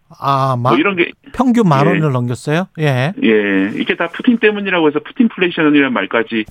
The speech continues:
Speaker 2: 또 있습니다. <laughs>
Speaker 1: 푸틴플레이션. 예.
Speaker 2: 네.
Speaker 1: 그 꼭 푸틴 때문만은 아닌 거는 같은데 여하튼 푸틴이 더 짚어놓은 거는 사실이긴 합니다. 이게 지금 정부가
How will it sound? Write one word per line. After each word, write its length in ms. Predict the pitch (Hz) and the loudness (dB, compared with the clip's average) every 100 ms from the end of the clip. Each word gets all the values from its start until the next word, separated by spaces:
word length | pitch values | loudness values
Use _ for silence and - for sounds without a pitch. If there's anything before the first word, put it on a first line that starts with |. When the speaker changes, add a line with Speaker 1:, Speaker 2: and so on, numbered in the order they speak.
| - | -8
Speaker 2:
또 100 | 131 | -2
있습니다. 400 | 110 - 98 101 | -2 0 0 0
<laughs> 2000 | - - - - - 247 - - 214 _ 214 - _ - - - - - - - | 0 -2 -4 -8 -2 -4 -2 -4 -4 _ -6 -6 _ -12 -12 -20 -18 -14 -14 -10
Speaker 1:
푸틴플레이션. 880 | - 226 190 180 160 147 - 147 123 - | -6 0 0 2 2 2 0 -2 -2 -6
예. 420 | 190 147 131 156 285 | -2 0 0 -2 -2
Speaker 2:
네. 140 | - 110 - - - - - - - _ | -4 -6 -10 -20 -20 -20 -20 -20 -20 _
Speaker 1:
그 280 | - 185 160 | 0 2 2
꼭 220 | - 220 | 0 -2
푸틴 560 | - - 254 220 202 175 | -4 -4 0 0 0 -2
때문만은 680 | - 208 208 190 165 202 151 | -2 0 2 2 2 2 0
아닌 240 | 131 175 | -2 -2
거는 220 | 208 208 | 0 0
같은데 720 | 185 123 - 165 156 151 117 117 | -2 -4 -4 -2 0 0 -2 0
여하튼 580 | 139 170 196 - 185 | 2 2 0 -2 -6
푸틴이 840 | 143 226 - 233 190 156 170 165 123 - | -4 -8 -4 -2 0 0 0 -2 -4 -2
더 500 | 151 196 180 123 104 | 2 4 4 0 -4
짚어놓은 760 | - - 196 180 143 127 147 165 | -8 -4 0 2 2 0 -4 -2
거는 200 | 151 151 | -4 -4
사실이긴 640 | 143 175 226 185 135 156 | -4 -6 -6 -8 -8 -8
합니다. 560 | 143 196 180 131 123 143 _ - - - | -6 -6 -6 -8 -12 -14 _ -20 -14 -4
이게 220 | 185 220 | 0 2
지금 260 | 180 208 165 | 2 -2 0
정부가 720 | 170 208 226 202 214 180 | 0 2 0 2 4 4